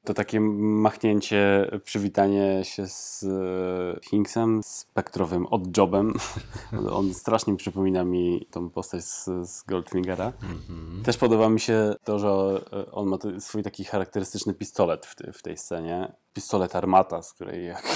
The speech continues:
Speaker 1: <laughs> wys-, wystrzela w kierunku tego, tego samolotu, to nawet James jest chyba, e, mocno zszokowany. Ta scena już, już jest o wiele bardziej intensywna i bardziej cie-, ciekawa niż, niż pościg w Rzymie. Fajne popisy typu Bond ściga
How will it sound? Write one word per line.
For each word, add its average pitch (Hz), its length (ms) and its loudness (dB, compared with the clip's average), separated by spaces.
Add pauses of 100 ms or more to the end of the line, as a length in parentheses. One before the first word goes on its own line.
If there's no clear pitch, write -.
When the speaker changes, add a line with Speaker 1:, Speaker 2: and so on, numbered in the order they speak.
(120)
Speaker 1:
<laughs> 107 260 -10
wys-, - 300 -10
wystrzela 92 420 -4
w - 60 -16
kierunku 92 320 -6
tego, - 440 -2 (440)
tego 95 200 -6
samolotu, 92 440 -6
to 95 100 -6
nawet 87 300 -6
James 90 260 -2
jest 85 180 -10
chyba, 87 580 -12
e, 85 360 -10
mocno 85 360 -8
zszokowany. 87 720 -4 (100)
Ta 151 120 4
scena 156 320 6
już, 151 340 4
już 135 420 -2
jest 143 240 -2
o 123 80 -2
wiele 127 220 -2
bardziej 110 640 -4 (100)
intensywna 110 680 -4
i 104 160 -4
bardziej 92 340 -10
cie-, - 220 -16
ciekawa 92 400 -6
niż, - 440 -10
niż 90 200 -8
pościg - 360 -12
w 85 40 -20
Rzymie. 92 440 -4 (100)
Fajne 92 300 -6
popisy 90 520 -6
typu 85 560 -8 (100)
Bond 92 300 -2
ściga 87 520 -2